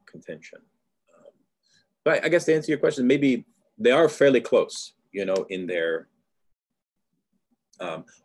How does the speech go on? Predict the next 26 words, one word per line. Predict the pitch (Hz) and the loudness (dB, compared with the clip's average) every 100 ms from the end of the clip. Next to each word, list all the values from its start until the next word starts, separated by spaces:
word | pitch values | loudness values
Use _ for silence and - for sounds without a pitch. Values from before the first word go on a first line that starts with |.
| _ 117 | _ -14
w-, | - 120 101 120 | -8 -8 -2 2
where | 135 127 | 4 4
I | 113 | 2
think | 117 | -2
he's | 107 92 | -4 0
different | 147 147 104 82 - _ _ _ | -2 0 -4 -4 -14 _ _ _
is | 101 | -6
his | - - | -6 -6
correctives | - - 101 95 110 - 113 85 - - - _ _ _ 92 | -10 -4 0 0 -2 2 0 0 -8 -12 -14 _ _ _ -8
on | 92 | -6
Marcuse, | 87 78 - 90 - 50 - _ _ _ _ _ | -6 -6 -6 -6 -6 -12 -16 _ _ _ _ _
um, | 95 87 80 78 82 | -8 -6 -6 -10 -8
around, | 90 87 85 87 82 85 | -4 -4 -4 -6 -10 -8
around | 85 85 | -6 -6
the | 87 87 | -6 -6
way | 87 | -6
in | 82 | -8
which | 80 - | -12 -12
drives, | - 92 90 80 80 - - _ _ _ _ _ - | -8 -6 -4 -6 -8 -18 -20 _ _ _ _ _ -10
uh, | 82 73 65 50 - | -10 -8 -12 -14 -16
uh, | 65 - | -18 -6
function | 110 107 - 104 95 85 | -4 -4 -6 -6 -6 -8
and | 85 82 - _ _ _ _ _ _ | -10 -12 -20 _ _ _ _ _ _
the | 92 | -6
relationship | 92 92 - 87 95 - | -4 -6 -8 -8 -8 -8
between, | 82 - 92 80 76 | -14 -12 -10 -10 -16